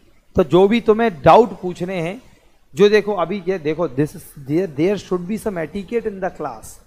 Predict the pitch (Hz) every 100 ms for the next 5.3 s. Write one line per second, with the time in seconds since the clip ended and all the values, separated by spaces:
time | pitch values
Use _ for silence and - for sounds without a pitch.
0 | _ _ _ - - 196 240 220 214 208
1 | 214 208 202 - - 175 190 180 190 180
2 | 147 147 - 190 180 180 160 151 165 156
3 | 160 160 - _ _ _ 147 165 180 185
4 | 180 180 170 175 151 151 160 165 165 175
5 | 165 160 160